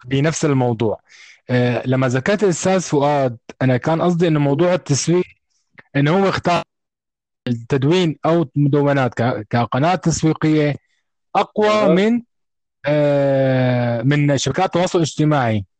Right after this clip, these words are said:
Speaker 1: كفيسبوك وتويتر
Speaker 2: أيوة.
Speaker 1: وغيره. آه، رغم
Speaker 2: أيوة.
Speaker 1: إنه هي يعني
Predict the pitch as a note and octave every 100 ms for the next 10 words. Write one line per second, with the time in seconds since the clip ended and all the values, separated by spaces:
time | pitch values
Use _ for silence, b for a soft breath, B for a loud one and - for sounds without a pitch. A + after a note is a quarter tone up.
0 | _ _ _ - A2 G2+ C3+ C3 B2 -
1 | - C3+ B2+ G#2 G2+ D3 C#3 B2+ C#3 _
2 | _ _ _ _ _ _ - C3 C3 C3+
3 | F3+ G#3 - F#3+ F3 E3 F#3 G#3+ - -
4 | D3+ C#3 C3 C3